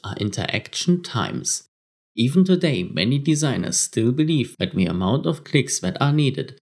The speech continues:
shows how good the usability and user experience of a solution is. I can guarantee you, they are wrong. Which solution would you rather use?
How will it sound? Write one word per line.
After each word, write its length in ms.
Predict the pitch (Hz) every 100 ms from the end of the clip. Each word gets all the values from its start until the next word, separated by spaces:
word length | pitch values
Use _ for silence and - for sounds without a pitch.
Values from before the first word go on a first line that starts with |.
| -
shows 460 | - 90 104 151 151 -
how 100 | 95
good 280 | 92 104
the 140 | - 82
usability 840 | 87 101 92 95 120 127 170 165
and 220 | - 98 90
user 260 | 90 95
experience 720 | - - - 92 107 131 151
of 240 | 151 113 -
a 80 | 95
solution 720 | - 95 104 110 - 170 -
is. 400 | 104 - - - _ _ _ _ _ -
I 80 | 104
can 160 | - 95
guarantee 640 | 98 135 160 165 165 127
you, 280 | 92 - - _ _ -
they 420 | 95 92 101 - -
are 240 | 165 175
wrong. 500 | 156 113 82 - - 139 _ _ _ _ _ _ _ _ _ -
Which 240 | 120 -
solution 600 | - 175 175 156 - -
would 200 | - 90
you 80 | -
rather 380 | 87 87 113 139
use? 480 | 151 113 76 -